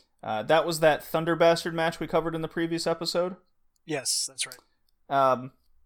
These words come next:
Speaker 1: you know, it was a, it was a, it was a good match. I'm not totally behind Flash Morgan Webster at all.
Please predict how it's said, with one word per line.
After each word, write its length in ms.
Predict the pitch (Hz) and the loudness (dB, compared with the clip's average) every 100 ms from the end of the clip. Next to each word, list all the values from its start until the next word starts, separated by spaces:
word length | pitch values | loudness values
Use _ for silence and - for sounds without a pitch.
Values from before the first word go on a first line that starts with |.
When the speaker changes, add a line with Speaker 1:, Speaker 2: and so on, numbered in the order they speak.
| _ _ _ _ _ _ _ _ _ _ - _ _ | _ _ _ _ _ _ _ _ _ _ -20 _ _
Speaker 1:
you 100 | - | 2
know, 160 | 277 247 | 8 10
it 40 | |
was 140 | 262 269 | 8 2
a, 100 | 277 | 0
it 100 | 277 | -2
was 120 | 269 | -2
a, 80 | 262 | -2
it 80 | 233 | -2
was 120 | 254 | -2
a 40 | 226 | 4
good 200 | 208 175 | 4 6
match. 400 | 165 185 190 - | 4 4 0 -4
I'm 140 | 175 | -2
not 340 | 190 220 - - | 6 6 6 -4
totally 420 | - 180 170 170 | -4 0 2 2
behind 460 | 156 147 147 147 139 | 0 0 -2 -2 -2
Flash 300 | 143 139 147 | 2 2 2
Morgan 280 | 135 135 | -4 -4
Webster 460 | 127 127 - 127 - | -2 -2 -4 -8 -6
at 120 | 110 | -6
all. 420 | 110 123 127 - | 0 2 0 -2